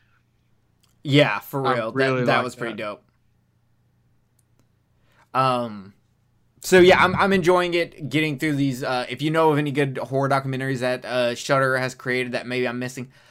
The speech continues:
Speaker 1: let me know, 'cause, um, I'm a huge documentary fan, and I'm especially a huge,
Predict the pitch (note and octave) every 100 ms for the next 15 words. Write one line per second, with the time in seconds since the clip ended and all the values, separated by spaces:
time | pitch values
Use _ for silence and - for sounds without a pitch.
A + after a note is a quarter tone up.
0 | _ - C#3+ F3 D#3+ D3+ D3+ D3 - C3
1 | A#2 A2+ A2+ A2 G#2 G2 _ _ _ _
2 | _ _ G3+ B3 G#3 G3+ A3 F#3+ F3 D#3+
3 | F3+ F#3 E3+ G3 G3 F3 C#3 C3 C3 -
4 | - F3 D#3+ C#3+ D#3+ D3 C3+ B2 C3 C#3
5 | C3 B2 A2+ -